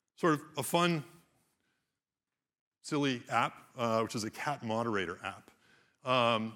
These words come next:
and basically what this site is, is, you know, it's a standard sort of content mod-, uh, upload site where you can upload pictures of your cat. Um, is anyone here a cat person? A few people are. Um, I'm more of a dog person, but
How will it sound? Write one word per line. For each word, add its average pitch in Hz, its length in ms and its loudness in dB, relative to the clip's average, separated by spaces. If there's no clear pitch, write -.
and 123 120 -4
basically 175 420 6
what 147 180 0
this 143 140 0
site 151 380 2
is, 123 340 0
is, 120 300 -2
you 151 40 -6
know, 123 60 -2
it's 107 120 -6
a 135 60 -4
standard 156 540 2
sort 139 140 -2
of - 80 -12
content 139 420 0
mod-, 127 220 -4
uh, 113 320 0
upload 131 540 2
site 147 240 2
where 120 240 2
you 120 100 0
can 127 120 -2
upload 120 340 -2
pictures 123 460 -2
of 104 140 -8
your 101 120 -4
cat. - 360 -4
Um, 107 560 0
is 113 120 -10
anyone 127 200 -4
here 120 120 -4
a 101 40 -6
cat 123 300 -6
person? 135 300 -10
A - 1400 -20
few 127 80 -18
people 113 320 -2
are. 113 140 4
Um, 113 600 0
I'm 110 60 -14
more 120 100 -4
of 101 60 -4
a 98 40 -4
dog 104 320 0
person, 98 440 -6
but 98 180 -2